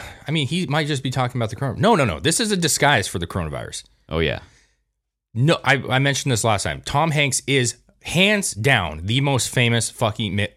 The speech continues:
Speaker 1: frickin' male. s-, yeah, you know, it's not gonna
Speaker 2: <laughs> Yeah,
Speaker 1: happen. It's just
Speaker 2: it's
Speaker 1: not
Speaker 2: okay.
Speaker 1: gonna happen.
Speaker 2: It's okay.
Speaker 1: He's the most famous male
Speaker 2: Oop.
Speaker 1: actor,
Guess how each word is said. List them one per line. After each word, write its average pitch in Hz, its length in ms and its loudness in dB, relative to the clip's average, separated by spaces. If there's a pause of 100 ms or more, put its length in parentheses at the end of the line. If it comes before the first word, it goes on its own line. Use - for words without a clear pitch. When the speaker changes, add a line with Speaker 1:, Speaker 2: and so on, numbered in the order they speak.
(120)
Speaker 1:
frickin' 135 460 -2
male. 110 240 2
s-, - 160 -2 (120)
yeah, 92 240 -4 (220)
you 120 220 -2
know, 139 60 4
it's 131 100 2
not 147 100 6
gonna 120 120 2
Speaker 2:
<laughs> - 0 -
Yeah, 92 80 2
Speaker 1:
happen. 71 160 -4
It's 107 100 -2
just 139 60 -2
Speaker 2:
it's 120 60 -2
Speaker 1:
not - 100 2
Speaker 2:
okay. 90 100 -4
Speaker 1:
gonna 76 160 -6
happen. - 140 -10 (280)
Speaker 2:
It's - 240 -10
okay. - 80 -8
Speaker 1:
He's 196 260 2
the 196 100 4
most 190 280 4
famous 196 760 4
male 127 560 2 (120)
Speaker 2:
Oop. 131 120 -6 (160)
Speaker 1:
actor, 110 540 0